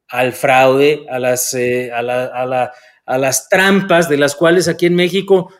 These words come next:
pues, son expertos. Creo que antes de haber contratado a Lorenzo Córdoba,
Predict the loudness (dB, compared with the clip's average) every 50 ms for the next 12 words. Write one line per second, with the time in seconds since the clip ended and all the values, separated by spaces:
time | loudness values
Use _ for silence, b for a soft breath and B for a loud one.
0 | b b _ -6 -4 -2 0 -2 -2 -4 -4 -2 0 2 2 2 0 0 -2 -2
1 | -2 0 0 0 0 2 0 0 0 0 -2 -2 -2 -2 -4 0 2 4 4 4
2 | 2 2 0 0 2 2 0 4 4 4 4 4 4 4 4 4 2 0 -2 -6
3 | -6 0 2 4 4 4 4 4 2 2 0 -2 B